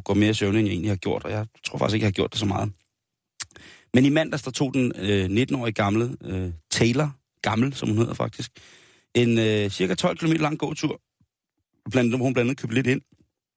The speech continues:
Kun i fire bitte små shorts, sokker og en t-shirt. Og <clears throat> hendes forældre vågnede op klokken seks om morgenen, øh, og var,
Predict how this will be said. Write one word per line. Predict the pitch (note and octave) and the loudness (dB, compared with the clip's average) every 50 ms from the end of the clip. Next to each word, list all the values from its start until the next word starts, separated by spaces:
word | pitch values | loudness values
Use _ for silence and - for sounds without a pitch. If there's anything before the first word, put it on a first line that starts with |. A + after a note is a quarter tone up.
| _ _ _ _ - - | _ _ _ _ -18 -4
Kun | - C3+ C3+ | 0 2 2
i | C#3+ | 2
fire | C#3 - C#3+ A2+ A2 | 2 0 -2 -4 0
bitte | - D#3+ D3+ D#3 | 0 0 0 2
små | - C#3+ A#2+ A#2+ | 0 0 0 0
shorts, | A#2 - A#2+ B2+ B2+ - | 2 2 0 0 0 -4
sokker | - - A#2+ A#2 B2 - | -2 0 0 0 2 0
og | C3+ A2 | 0 -2
en | G#2 | -2
t-shirt. | - A2+ A2 G#2+ A2+ G#2 G#2 - - _ _ _ _ _ _ _ _ _ _ _ _ _ _ _ _ _ - - - - - - - - _ _ _ _ _ _ _ _ _ _ _ _ _ _ _ _ | -2 -4 -4 -2 -2 -4 -4 -6 -12 _ _ _ _ _ _ _ _ _ _ _ _ _ _ _ _ _ -14 -14 -14 -18 -20 -20 -20 -20 _ _ _ _ _ _ _ _ _ _ _ _ _ _ _ _
Og | A#2+ A#2+ A#2+ A2+ A2 G#2+ G2+ G2+ - - - - - F3 F3 D#3 C#3+ A#2+ G2+ - _ | 2 4 4 4 2 2 0 -2 -4 -4 -6 -2 0 0 0 0 0 -4 -6 -12 _
<clears throat> | _ _ _ _ _ _ _ _ _ _ _ _ _ - - | _ _ _ _ _ _ _ _ _ _ _ _ _ -4 -2
hendes | B2+ A#2+ - | 0 0 2
forældre | C3 B2+ A2+ B2+ | 0 0 0 0
vågnede | A#2+ G#2+ G#2 G2 G2 | 0 0 0 0 0
op | G#2 - | -2 -2
klokken | - A2+ G2+ G2+ | -4 -4 -4 -2
seks | - A#2 A#2 - A2+ | -2 -2 -2 0 0
om | G#2+ | 2
morgenen, | G2+ G2+ A#2 B2+ C#3 C#3 C#3 B2 G#2+ | 2 2 2 0 0 -2 -2 -2 -4
øh, | F#2+ F2+ E2 D2+ - - | -4 -4 -6 -6 -8 -8
og | - F2+ F2+ F2+ | -8 -6 -4 -2
var, | F#2+ F#2 F2+ F#2 F2+ | -2 0 -2 -2 -4